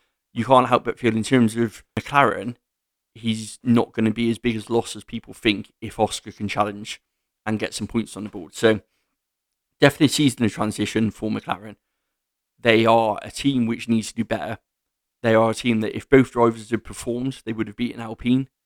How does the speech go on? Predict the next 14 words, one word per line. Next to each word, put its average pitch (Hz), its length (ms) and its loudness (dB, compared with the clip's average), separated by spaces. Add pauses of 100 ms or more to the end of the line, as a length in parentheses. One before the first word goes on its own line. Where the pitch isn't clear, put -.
(140)
quite 110 200 -4
clearly. 123 460 -2 (600)
And 117 480 0 (120)
that's 117 240 -2
gonna, 113 380 -10 (1000)
you 113 140 0
know, 107 80 0
rankle 113 560 0
at 113 140 -4
them 98 280 -18
because 104 320 -6
they 107 100 -4
should 123 220 2
have, 107 240 -10